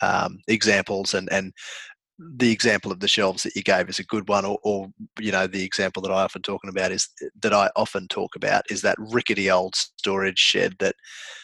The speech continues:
you know, we're <laughs> really just waiting for it to fall over. Um, and people continue to store stuff in there because we've got nowhere else. And, you know, w-, we're already storing stuff in the, the change room and at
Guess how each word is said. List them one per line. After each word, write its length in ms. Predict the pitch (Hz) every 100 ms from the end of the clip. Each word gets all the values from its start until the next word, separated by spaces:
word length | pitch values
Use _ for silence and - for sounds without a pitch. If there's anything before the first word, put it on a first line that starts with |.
| - _ _ -
you 120 | 107
know, 120 | 98 95
we're 120 | 95
<laughs> 20 |
really 240 | 110 120
just 280 | 110 110 -
waiting 440 | 117 95 101 - 104 _
for 200 | - 104
it 80 | 104
to 80 | 113
fall 280 | - 98 92
over. 460 | 101 101 87 101 113 _ -
Um, 420 | 95 90 92 90 - - - - _ -
and 540 | 104 95 92 92 90 - - _ - _ _ _ _ _ - 139 - _
people 280 | 139 127 113
continue 540 | - 107 - 131 120 101
to 120 | 95
store 300 | - 104 98
stuff 300 | - 95 -
in 140 | 98
there 160 | 92 92
because 320 | 98 101 -
we've 160 | 104 -
got 200 | - -
nowhere 380 | 104 98 101 98
else. 340 | 98 95 -
And, 220 | - 107 - - - - -
you 80 |
know, 140 | 95 95 -
w-, 100 | 110 -
we're 180 | 107 113
already 340 | 110 113 113
storing 440 | 104 - 95 92 95
stuff 320 | - 92 -
in 140 | 92
the, 180 | 95 92 98 -
the 80 | 110
change 400 | 113 104 101 101
room 260 | 95 92
and 120 | 92
at 120 | 95